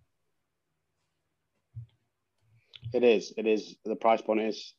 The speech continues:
significantly more than a Switch, because essentially, that's right, as Annie said, it is a gaming, it's a P C. It's a gaming P C. It's not, it's not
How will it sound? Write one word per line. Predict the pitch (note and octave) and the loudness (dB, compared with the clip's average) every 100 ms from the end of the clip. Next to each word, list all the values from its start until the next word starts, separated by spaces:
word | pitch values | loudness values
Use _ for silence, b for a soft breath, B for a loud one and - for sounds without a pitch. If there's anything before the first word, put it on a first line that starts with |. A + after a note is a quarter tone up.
| _ | _
significantly | - - G#2+ G#2+ B2 B2 A2 G#2 G2 | -6 0 2 6 6 6 2 2 4
more | G#2 G2+ G2+ | 4 6 6
than | F#2+ G2+ | 4 0
a | |
Switch, | F#2+ - B2+ - - - b b b b | 0 4 4 4 -8 -14 b b b b
because | - D3 C3 | 2 4 6
essentially, | D3 B2+ B2+ A2+ - | 6 4 4 2 2
that's | A2+ - | -2 0
right, | A#2 A2 G#2+ - | 2 4 2 -4
as | G#2 | -6
Annie | G#2 | -6
said, | G#2 A2+ A2 G#2+ _ _ _ _ _ _ _ _ _ | 0 2 2 0 _ _ _ _ _ _ _ _ _
it | A2 | -6
is | A2 G#2 | -4 -2
a | |
gaming, | G2+ G2+ G2+ G#2 | 2 4 4 2
it's | A2+ G#2 - | 2 0 -2
a | |
P | G2 A2+ | 2 2
C. | - F#2 | 2 -2
It's | E2 - | -2 -2
a | |
gaming | G#2+ G#2+ G#2 | 4 6 6
P | G2+ G2 | 2 -2
C. | F#2 | -2
It's | E2 F2 - | -2 -4 2
not, | A#2 G2+ | 2 4
it's | G#2+ - | 0 2
not | A2+ G#2+ | 4 4